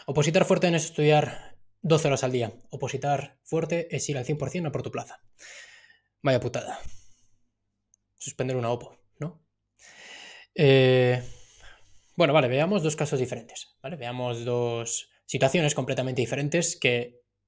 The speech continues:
<laughs> se trabajan de manera muy, muy, muy diferente. La primera es que, oye, no hayas trabajado, ¿no?, lo suficiente esta oposi-, esta oposición. Y la segunda es que obviamente lo hayas trabajado muchísimo, ¿vale? Entonces,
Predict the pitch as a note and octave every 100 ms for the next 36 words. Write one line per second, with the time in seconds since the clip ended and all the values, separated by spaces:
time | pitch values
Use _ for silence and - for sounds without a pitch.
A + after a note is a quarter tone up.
0 | - - - D#3 - - - - - B2+
1 | C3 C3 C3 B2 C3 C3 B2+ C3+ D3 C#3+
2 | C#3+ C#3 C3+ C#3 D#3+ C3+ - A2+ A2+ -
3 | _ - - - - - C#3+ C#3+ E3+ -
4 | C#3+ C#3+ C3 A#2 B2+ C3 A#2 - _ -
5 | - C3+ A#2+ C#3+ C3 A2 - C3+ D#3 B2+
6 | B2 C3+ C#3 C#3 C3+ B2+ B2 C#3+ - _
7 | _ - D#3 D3 C#3 C3 E3+ G#3+ A#3 -
8 | _ _ _ _ _ _ _ - D3+ C3
9 | C3+ B2+ C#3+ - B2 B2 B2+ B2+ A#2+ B2
10 | B2+ B2 B2+ B2 B2 - C3+ - B2+ -
11 | _ _ C3+ D3+ - - - - B2 A#2+
12 | B2+